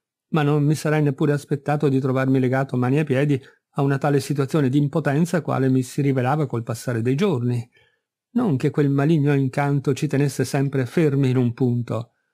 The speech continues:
Misteriose correnti si spostavano in qua e in là,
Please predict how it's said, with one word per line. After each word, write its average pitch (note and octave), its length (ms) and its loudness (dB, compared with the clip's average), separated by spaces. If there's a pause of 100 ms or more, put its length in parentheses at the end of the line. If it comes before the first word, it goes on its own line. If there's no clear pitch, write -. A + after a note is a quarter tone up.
(340)
Misteriose C3+ 560 -2
correnti C3 600 -2
si C#3 120 -6
spostavano C3+ 640 -2
in C3 80 2
qua C3+ 320 -4
e B2+ 80 0
in B2 120 2
là, B2+ 300 -2